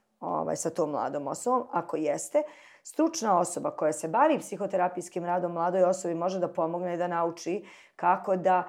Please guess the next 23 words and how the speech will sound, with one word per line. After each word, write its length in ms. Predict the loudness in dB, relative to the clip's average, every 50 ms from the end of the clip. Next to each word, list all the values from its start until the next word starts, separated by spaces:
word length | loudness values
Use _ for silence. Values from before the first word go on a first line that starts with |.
| -8 -14 -8
ne 200 | -2 0 2 2
doživljava 760 | 4 2 0 0 2 2 2 2 4 2 0 0 -2 -2 -2 -2
ove 220 | -2 -2 -2 -4
disfunkcionalne 1000 | -2 -2 -2 -2 -2 -2 -4 -2 -2 -2 -2 -2 -2 0 0 0 0 0 -2 -2
emocije, 340 | -2 -2 -4 -6 -6 -6 -4
nego 180 | -4 -2 -2 -2
da 100 | -2 -2
doživljava 380 | -2 -4 -2 0 0 0 0
funkcionalne. 840 | 0 -4 -6 -6 -6 -8 -12 -14 -12 -12 -10 -10 -10 -12 -10 -6 -6
Na 60 | -6
primjer, 300 | -4 -2 -2 0 0 0
umjesto 280 | 0 0 -2 -4 -2
da 120 | 2 4 6
osjeća 360 | 6 6 4 0 -2 -2 2
depresiju, 540 | 6 6 6 6 4 0 -4 -4 -4 -6 -4
bude 260 | -2 2 2 2 2
tužna. 520 | 2 -2 -2 -2 -2 -4 -6 -8 -12 -14 -14 -18 _ -20 -20 -20 _ _ _ _ _
Ovaj, 520 | 4 4 6 6 6 4 2 2 0 -2 -2 -6 -10 -16 -20 -12 _
e, 220 | 4 6 6 6 6 4
umjesto 300 | 2 0 0 -2 -2 4
da 120 | 6 8 8
osjeća 380 | 6 6 2 -2 -2 0 0
bijes, 580 | 0 0 2 4 4 4 4 0 -4 -8 -10 -12